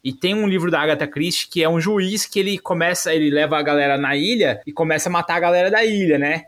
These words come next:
E, tipo, com, conforme uma cantiga dele, de, de soldadinhos lá. E aí, cara, ele pega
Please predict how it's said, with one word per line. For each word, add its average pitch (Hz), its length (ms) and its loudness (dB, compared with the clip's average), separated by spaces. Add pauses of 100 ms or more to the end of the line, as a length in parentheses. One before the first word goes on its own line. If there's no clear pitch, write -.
E, 135 380 0
tipo, 143 200 -8
com, 156 300 0
conforme 160 480 -2
uma 180 180 0
cantiga 170 460 -2
dele, 151 440 0
de, 127 300 -6
de 120 80 -18
soldadinhos 151 800 -2
lá. 120 260 -2 (120)
E 202 140 -2
aí, 214 460 2
cara, 165 500 0
ele 175 240 0
pega 185 680 0